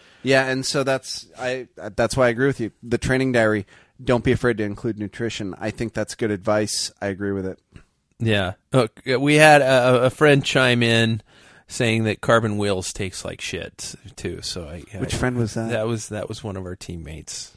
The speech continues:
Speaker 2: Not, not the fast one. Oh!
Speaker 1: Oh, I
Speaker 2: I
Speaker 1: disagree.
Speaker 2: mean, the fast one.
Speaker 1: I disagree. That is the fast one.
Speaker 2: <laughs>
Speaker 1: That is a shout out to Mister Christopher Lucas.
Speaker 2: He should be getting ready for a gig right now.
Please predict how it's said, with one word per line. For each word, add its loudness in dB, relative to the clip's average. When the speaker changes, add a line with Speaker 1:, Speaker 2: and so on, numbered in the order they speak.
Speaker 2:
Not, -4
not -2
the -14
fast -10
one. -14
Oh! 12
Speaker 1:
Oh, 4
I 4
Speaker 2:
I 6
Speaker 1:
disagree. 10
Speaker 2:
mean, 4
the 10
fast 8
one. 6
Speaker 1:
I 2
disagree. 2
That 4
is 2
the -4
fast 6
one. 0
Speaker 2:
<laughs> 6
Speaker 1:
That 10
is 6
a 6
shout 6
out 6
to -2
Mister 2
Christopher 0
Lucas. 4
Speaker 2:
He 8
should 4
be 4
getting 6
ready 8
for 2
a 4
gig 2
right 2
now. -4